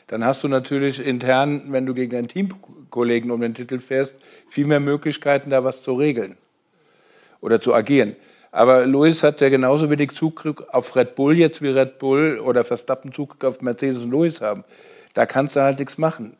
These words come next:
Das ist, die haben mehr oder weniger die gleichen Waffen, aber du kannst sie nicht mit bedienen, die Waffen. Deshalb ist das eine ganz andere Situation, wenn mit dem Teamkollegen zu,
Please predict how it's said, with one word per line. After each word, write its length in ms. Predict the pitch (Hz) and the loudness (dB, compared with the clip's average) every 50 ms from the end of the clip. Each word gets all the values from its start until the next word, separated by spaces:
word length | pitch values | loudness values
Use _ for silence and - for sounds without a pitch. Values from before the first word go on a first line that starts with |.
| _ _ _ | _ _ _
Das 300 | 117 113 123 113 - 127 | -10 -8 -8 -8 -8 -10
ist, 280 | 123 - - - - 76 71 71 71 - - - _ | -10 -10 -10 -12 -12 -14 -18 -18 -18 -18 -20 -20 _
die 300 | 69 69 71 120 113 110 | -20 -14 -6 -4 2 2
haben 400 | 120 131 135 135 131 127 120 - _ - _ _ _ _ - - _ _ _ _ _ | 2 2 2 0 -4 -4 -4 -6 _ -20 _ _ _ _ -20 -20 _ _ _ _ _
mehr 180 | - 117 123 123 | 0 2 4 4
oder 100 | 127 127 | 6 6
weniger 220 | 135 135 135 135 | 4 4 2 2
die 100 | 131 120 | 0 0
gleichen 480 | - - 127 120 123 127 - - 123 117 | 2 4 4 6 6 4 2 0 0 2
Waffen, 340 | 117 123 135 - - 170 151 | 2 2 2 0 -4 -4 -2
aber 240 | 127 131 131 135 135 | 0 2 2 2 2
du 80 | 135 | 2
kannst 360 | 131 - 143 139 139 139 - | -2 -4 -4 -6 -6 -6 -10
sie 60 | - 139 | -10 -8
nicht 200 | 135 131 131 - | -8 -8 -8 -8
mit 180 | 139 139 - | -10 -10 -8
bedienen, 340 | - 151 131 160 156 139 120 | -12 -10 -6 -6 -6 -4 -4
die 140 | 110 107 90 | -6 -8 -8
Waffen. 320 | 98 98 - - - - _ _ _ _ _ _ - - _ _ - | -8 -10 -10 -12 -20 -20 _ _ _ _ _ _ -20 -20 _ _ -8
Deshalb 260 | 113 113 135 131 127 | -6 -2 -2 -2 -2
ist 140 | 143 135 - | -2 -2 -2
das 80 | 131 123 | -4 -2
eine 120 | 131 131 | -2 -2
ganz 220 | 127 131 139 139 | 0 0 0 0
andere 240 | 143 139 143 143 139 | -2 -4 -2 -2 -4
Situation, 680 | 131 139 135 135 139 131 135 - - 131 143 160 160 147 | -4 -6 -4 -2 -2 -2 -2 -4 -4 -2 0 0 0 0
wenn 200 | 135 131 123 120 - - _ _ _ _ _ _ _ _ _ _ _ _ _ _ _ _ _ _ _ _ _ _ _ _ _ _ _ | 0 0 -2 -2 -8 -14 _ _ _ _ _ _ _ _ _ _ _ _ _ _ _ _ _ _ _ _ _ _ _ _ _ _ _
mit 220 | 139 127 131 127 | -4 0 0 2
dem 180 | 123 123 123 113 120 117 - _ _ _ _ _ _ - | 2 0 -4 -6 -10 -16 -18 _ _ _ _ _ _ -14
Teamkollegen 680 | - - 170 185 190 - - 180 165 165 160 165 160 - | -4 -2 0 0 0 0 0 2 2 2 2 0 -4 -10
zu, 140 | - - | -12 -16